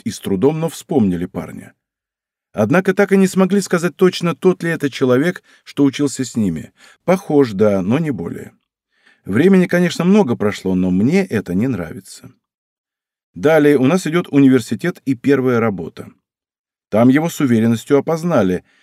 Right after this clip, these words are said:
но тем не менее охарактеризовали как совершенно обычного парня. Собственно, начиная с университета, к его прошлому не подкопаться. Только вот сейчас этот человек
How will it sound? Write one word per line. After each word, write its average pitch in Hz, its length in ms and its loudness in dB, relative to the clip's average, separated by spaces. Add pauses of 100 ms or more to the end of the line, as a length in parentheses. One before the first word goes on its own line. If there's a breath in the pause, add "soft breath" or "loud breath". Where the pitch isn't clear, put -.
(180)
но 127 140 2
тем 151 200 0
не 123 80 6
менее 170 300 2
охарактеризовали 113 920 -4
как 113 160 -8
совершенно 165 540 -6
обычного 110 680 -6
парня. - 460 -16 (1300)
Собственно, 151 640 0
начиная 165 400 0
с - 100 -10
университета, 120 760 0
к - 80 -20
его 110 160 0
прошлому 117 520 -4
не 139 100 -2
подкопаться. - 800 -10 (1300)
Только 107 280 -4
вот 113 140 -4
сейчас 170 540 -6
этот 104 280 -8
человек - 580 -6